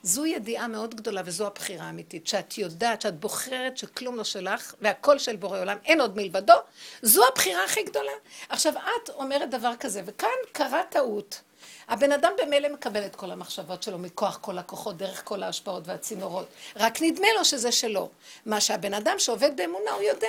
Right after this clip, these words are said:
שזה לא שלו מלכתחילה. אז זה ההבדל. גם מה שאת חושבת שזה הדעת שלך, היא לא שלך בכלל. מה שכן קרה, קרה הסתעפות,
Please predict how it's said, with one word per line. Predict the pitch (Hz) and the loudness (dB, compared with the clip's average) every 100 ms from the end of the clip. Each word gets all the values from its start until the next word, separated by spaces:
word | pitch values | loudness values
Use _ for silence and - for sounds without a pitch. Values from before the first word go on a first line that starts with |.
| 453 | -2
שזה | 285 269 | -2 -2
לא | 254 | -2
שלו | - - | -4 -4
מלכתחילה. | 247 233 226 233 - 196 170 - | -4 -4 -4 -6 -4 -4 -4 -6
אז | 226 | -6
זה | 202 247 | -2 -2
ההבדל. | 269 233 233 240 _ _ _ - - - 254 | -2 -6 -6 -8 _ _ _ -20 -20 -16 4
גם | 240 247 | 6 6
מה | 294 | 4
שאת | 349 415 | 2 0
חושבת | - 285 311 302 | 0 0 0 -2
שזה | 254 226 | 2 2
הדעת | 202 247 254 | 4 2 2
שלך, | 247 254 | 0 -2
היא | 190 | -4
לא | 185 | -6
שלך | - 190 - | -6 -10 -10
בכלל. | 190 294 320 _ - - - - 190 _ _ - - 214 220 - - | -12 -12 -18 _ -20 -20 -20 -20 -20 _ _ -20 -20 -18 -16 -18 -12
מה | - 262 | 2 6
שכן | - 226 302 494 | 6 6 6 6
קרה, | 554 370 302 | 8 8 8
קרה | 294 247 | 6 2
הסתעפות, | 320 - - - - - - 294 - | 4 6 6 4 2 -2 -2 -4 -6